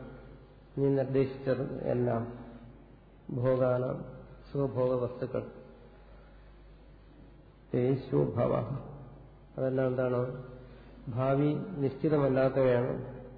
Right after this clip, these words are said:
ഇവിടുത്തെ ഭോഗ്യ വസ്തുക്കളൊന്നും സ്ഥായിയല്ല, ക്ഷണികങ്ങളാണ് എന്നർത്ഥം.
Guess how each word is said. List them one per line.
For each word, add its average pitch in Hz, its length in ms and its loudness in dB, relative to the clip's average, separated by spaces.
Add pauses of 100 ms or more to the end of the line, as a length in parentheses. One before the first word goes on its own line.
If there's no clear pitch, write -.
(2750)
ഇവിടുത്തെ 143 360 2
ഭോഗ്യ 143 300 4
വസ്തുക്കളൊന്നും 139 680 4 (1000)
സ്ഥായിയല്ല, 127 520 2 (640)
ക്ഷണികങ്ങളാണ് 135 720 4 (120)
എന്നർത്ഥം. - 360 -4